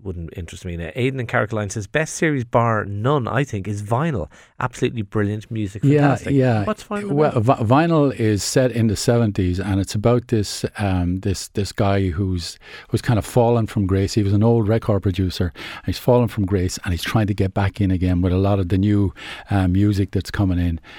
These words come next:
Speaker 2: Uh, now that, that's, that's just from reading about it. I haven't seen it at all, uh, but it's, again, it's made by Martin Scorsese. And I think Mick Jagger is one of the producers on it. And Mick Jagger's son is actually in it. Uh, but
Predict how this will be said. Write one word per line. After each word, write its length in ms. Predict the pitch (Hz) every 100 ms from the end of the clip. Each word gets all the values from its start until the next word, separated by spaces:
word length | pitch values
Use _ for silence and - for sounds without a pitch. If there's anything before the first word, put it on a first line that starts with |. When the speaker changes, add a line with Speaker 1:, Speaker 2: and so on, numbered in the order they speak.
| - -
Speaker 2:
Uh, 360 | - 95 92 90 -
now 360 | 107 98 95 117 -
that, 220 | 107 -
that's, 380 | - 127 - - _ _ -
that's 240 | 123 -
just 220 | - 107
from 280 | - 101 92
reading 300 | 98 110 107
about 300 | 92 87 82
it. 80 | 80
I 120 | -
haven't 240 | 92 101 92
seen 220 | 110 104
it 100 | 92
at 160 | 90 101
all, 280 | 90 87 - - - - -
uh, 220 | 95 90
but 220 | 87 98 -
it's, 220 | 98 -
again, 320 | - 95 127 123
it's 160 | -
made 220 | 110 101
by 120 | 98 98
Martin 220 | 101 92
Scorsese. 640 | - 95 - 101 92 101 - _ - - - -
And 320 | 98 95 92
I 100 | -
think 220 | 98 123 123
Mick 220 | 120 -
Jagger 320 | 135 127 127
is 100 | 95
one 100 | 95
of 60 | 90
the 80 |
producers 460 | 80 92 92 - 90
on 160 | 92 85
it. 120 | - - -
And 140 | 113 107
Mick 120 | 120
Jagger's 380 | - 113 104 -
son 280 | - 117 113
is 120 | 92
actually 400 | 98 - 90 92
in 120 | 92
it. 180 | 92 - - - - - - -
Uh, 360 | 98 92 87 90 -
but 200 | 98 101